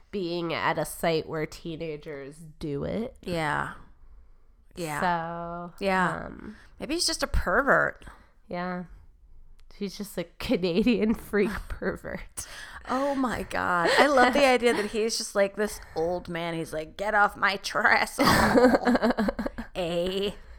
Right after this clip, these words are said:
Speaker 1: Billy Goats.
Speaker 2: Maybe it's a combination of all of those things. Maybe he's an old man who's Canadian.
Speaker 1: Yeah.
Speaker 2: Who was used to be in the circus and
Speaker 1: Yeah.
Speaker 2: also just really digs trains.
Speaker 1: Mm-hmm.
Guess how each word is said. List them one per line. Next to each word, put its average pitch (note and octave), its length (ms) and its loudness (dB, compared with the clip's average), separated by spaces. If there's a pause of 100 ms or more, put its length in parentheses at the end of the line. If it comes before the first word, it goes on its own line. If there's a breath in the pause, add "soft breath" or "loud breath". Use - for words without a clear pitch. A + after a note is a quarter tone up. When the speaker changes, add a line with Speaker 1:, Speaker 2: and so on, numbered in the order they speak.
(160 soft breath)
Speaker 1:
Billy E3+ 200 -4
Goats. D#3 300 -10 (240 loud breath)
Speaker 2:
Maybe F#4+ 180 4
it's B4+ 200 6
a E4 60 0
combination B3+ 840 4
of F#3 100 0
all F3+ 260 6
of C4 60 2
those F3+ 200 2
things. D3+ 340 -6
Maybe F3+ 200 -6
he's F#3 180 -6
an E3+ 100 -4
old G#3 440 -2
man F3+ 580 -2 (760 soft breath)
who's G#3 260 0
Canadian. F#3+ 840 -4 (100)
Speaker 1:
Yeah. G#3 240 2
Speaker 2:
Who A3+ 140 2
was A3 280 2
used B3 340 -2
to C4 100 0
be B3 340 -2
in B3 120 2
the A#3 80 0
circus A#3 960 0
and B3 160 -6
Speaker 1:
Yeah. - 40 -2
Speaker 2:
also A3 360 2
just - 380 -8 (360 loud breath)
really A3+ 300 2
digs G#3+ 500 -2
trains. G3+ 840 -6
Speaker 1:
Mm-hmm. G3+ 400 0